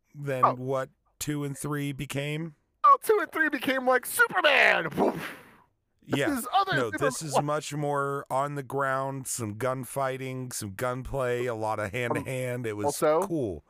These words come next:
Speaker 2: anyone that
Speaker 1: And
Speaker 2: tries
Speaker 1: car chase, you know.
Speaker 2: Also, the story death of, uh, Morpheus is actually from The Matrix Online, I found out.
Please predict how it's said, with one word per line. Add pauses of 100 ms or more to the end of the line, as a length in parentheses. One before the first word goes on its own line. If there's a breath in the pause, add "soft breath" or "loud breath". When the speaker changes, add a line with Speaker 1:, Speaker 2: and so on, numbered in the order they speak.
(180 soft breath)
Speaker 2:
anyone
that
Speaker 1:
And
Speaker 2:
tries
Speaker 1:
car
chase,
you
know.
Speaker 2:
Also, (200)
the (460)
story
death
of,
uh,
Morpheus
is
actually
from
The
Matrix
Online,
I
found
out.